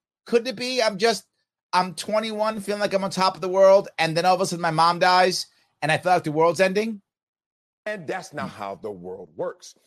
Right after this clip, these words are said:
Speaker 2: We talk about this situation right now. It's unfortunate. It certainly is a trivial conversation about the legalization of weed in America and
Speaker 1: Yep.
Speaker 2: in sports. We'll
Speaker 1: Yep.
Speaker 2: get to that.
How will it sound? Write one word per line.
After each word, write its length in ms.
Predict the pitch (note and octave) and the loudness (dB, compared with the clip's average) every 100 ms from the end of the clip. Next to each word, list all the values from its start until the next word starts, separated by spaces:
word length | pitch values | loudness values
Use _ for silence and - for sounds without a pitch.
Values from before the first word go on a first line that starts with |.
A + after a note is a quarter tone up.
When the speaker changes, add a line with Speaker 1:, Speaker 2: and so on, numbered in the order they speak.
| _ _ G#2 | _ _ -12
Speaker 2:
We 140 | D#3+ | -10
talk 220 | - F#3+ F#3 | -8 -8 -6
about 240 | F3+ F3 | -8 -8
this 160 | F3+ - | -10 -10
situation 480 | F#3+ F#3 F#3+ F3 | -12 -8 -8 -6
right 140 | E3+ E3+ | -10 -6
now. 280 | F#3+ G#3+ B3 _ _ - | -6 -6 -10 _ _ -12
It's 200 | D#3 F#3 | -10 -8
unfortunate. 760 | F3+ - F#3 G#3 G#3+ A3+ B3+ _ _ _ _ | -10 -8 -8 -8 -8 -8 -10 _ _ _ _
It 340 | E3+ F#3+ E3 - | -8 -8 -10 -18
certainly 520 | - G3+ A3+ A3 G#3 | -10 -8 -8 -8 -6
is 180 | F#3+ E3+ | -6 -8
a 80 | E3 | -12
trivial 460 | - F#3 F3+ D#3+ | -10 -8 -8 -8
conversation 680 | - E3+ D#3+ - E3+ E3+ F3 | -8 -10 -10 -8 -8 -8 -12
about 280 | D3 D3+ - | -8 -8 -10
the 80 | A2+ | -10
legalization 840 | D3+ D#3 C#3+ A2+ C#3 C3+ D#3 D3 | -8 -8 -8 -8 -8 -10 -12 -10
of 180 | C3 A2+ _ _ - | -10 -12 _ _ -12
weed 380 | C3+ D3+ F3 | -8 -6 -8
in 280 | C#3+ A2+ G2 | -12 -16 -16
America 640 | F#2 E2+ A2 E3 G3 F#3 F#3+ - | -18 -14 -8 -8 -8 -10 -10 -10
and 300 | E3+ F3+ G3 | -12 -10 -4
Speaker 1:
Yep. 140 | C#3 | -4
Speaker 2:
in 120 | F#3 F#3+ | -4 -12
sports. 540 | - F#3+ A3+ A#3 - _ _ - | -10 -6 -6 -8 -14 _ _ -6
We'll 100 | A#2 | -4
Speaker 1:
Yep. 120 | - | -4
Speaker 2:
get 240 | A#2+ F#3+ - | -6 -10 -10
to 120 | G#3 | -8
that. 320 | G3 A#3 - | -6 -6 -8